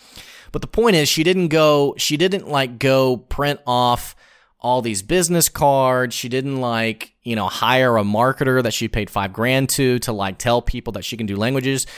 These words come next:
She just made a profile and started doing it. And I think the reason sometimes is, is th-, the reason we get so,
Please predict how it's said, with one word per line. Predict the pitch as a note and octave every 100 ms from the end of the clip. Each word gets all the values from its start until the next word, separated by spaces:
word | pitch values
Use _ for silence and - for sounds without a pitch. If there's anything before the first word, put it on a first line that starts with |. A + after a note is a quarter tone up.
| - -
She | - E3
just | E3+
made | B2 B2+
a |
profile | A#2+ A#2+ A2+ - A2+ A2+ -
and | G2+
started | - G#2 G2+
doing | F2 F#2+ F2+ E2
it. | E2 _ _ _
And | A#2
I | B2
think | - A#3
the | F#3 B2
reason | G#2 A#2+ B2+ C3+
sometimes | A#2+ C#3 C3 C#3 C3+ C3+
is, | A#2+ G#2+ -
is | A2+ G2 -
th-, | F#2+ -
the | A2+ G2+ B2
reason | C#3+ D#3 B2
we | A#2
get | G#2 A2
so, | - - G#2+ G#2 G2